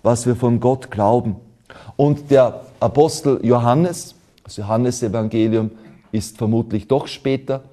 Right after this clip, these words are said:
auch wenn es da die verschiedensten Theorien gibt. Der Apostel Johannes wird es dann in seinem Evangelium mit den Worten formulieren:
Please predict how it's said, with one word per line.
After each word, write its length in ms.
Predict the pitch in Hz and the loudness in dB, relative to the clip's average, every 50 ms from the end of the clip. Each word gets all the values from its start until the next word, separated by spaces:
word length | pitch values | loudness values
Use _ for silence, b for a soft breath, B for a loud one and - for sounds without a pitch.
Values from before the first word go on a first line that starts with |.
| _ _ _ _ | _ _ _ _
auch 160 | - 95 - - | -20 -14 -8 -6
wenn 160 | 104 104 104 | -4 -4 -4
es 160 | 98 101 - | -6 -6 -4
da 240 | - 98 90 - - - | -4 -4 -4 -4 -8 -10
die 60 | - 95 | -10 -8
verschiedensten 840 | - 107 98 - 139 143 127 135 123 120 120 - - 120 107 - | -6 -6 -6 -2 -2 0 0 0 0 -2 -4 -6 -6 -6 -6 -4
Theorien 520 | - 123 113 110 110 113 131 147 160 165 | 0 2 2 2 2 2 2 0 0 0
gibt. 240 | 151 147 151 151 - B B B B B B B B B B B | 0 -2 -4 -6 -6 B B B B B B B B B B B
Der 100 | - 117 | 4 4
Apostel 520 | - 120 127 135 131 131 135 - 131 117 - | 4 4 4 4 4 2 2 0 0 0 2
Johannes 680 | 110 117 113 113 117 120 147 175 185 180 180 - - B B B B B | 4 2 4 4 4 4 4 4 2 2 0 -4 -14 B B B B B
wird 220 | - 135 147 - 143 | 0 2 2 2 2
es 140 | 135 143 | 0 2
dann 180 | - - 131 135 | 2 2 4 4
in 100 | 131 127 | 2 2
seinem 380 | 127 - 131 117 135 160 160 - | 2 2 2 2 2 2 -2 -2
Evangelium 840 | - 131 104 139 135 131 131 123 117 123 131 127 139 135 135 127 - B B B B B B B | -2 -2 0 0 -2 -2 0 0 0 0 0 2 2 0 0 -2 -8 B B B B B B B
mit 320 | 107 113 - 123 - - | -2 -2 -2 -2 -2 -2
den 160 | 127 123 113 87 | 0 0 0 2
Worten 400 | 95 101 120 135 - - 160 147 | 2 2 2 2 0 -4 -6 -4
formulieren: 680 | - - 139 131 135 131 131 127 113 123 131 131 131 | -2 0 0 0 2 2 0 0 2 2 2 0 0